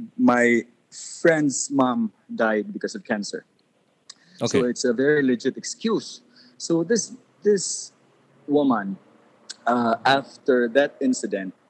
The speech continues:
Speaker 1: so I think the relationship turned sour. And then right after that, they went on, off, on, off, on, off. The girlfriend cheated on her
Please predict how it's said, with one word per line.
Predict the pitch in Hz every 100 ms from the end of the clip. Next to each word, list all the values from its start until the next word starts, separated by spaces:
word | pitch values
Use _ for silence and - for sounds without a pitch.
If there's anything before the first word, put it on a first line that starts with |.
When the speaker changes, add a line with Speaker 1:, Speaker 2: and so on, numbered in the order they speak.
| _ _ _ _ _ _
Speaker 1:
so | - 127 120 117 113 -
I | 123
think | - 135 -
the | 120 123
relationship | 123 120 113 117 - 113 - -
turned | 117 110
sour. | - 98 92 90 _ _ _ _ _ _ _ _ - - _ _ _ _ _ -
And | 139 135 123
then | 127 123 117
right | 113 131 143
after | 135 131 117
that, | 120 -
they | 113
went | 113 120
on, | 123 120
off, | 120 113
on, | 117 110
off, | 110 -
on, | 113 110
off. | 107 - -
The | 120 123 120 117 113 113 110 107 - - _
girlfriend | 139 147 160 - 123 117 - _ _ _ _ _
cheated | - - 143 139 - -
on | 123
her | 117 123 117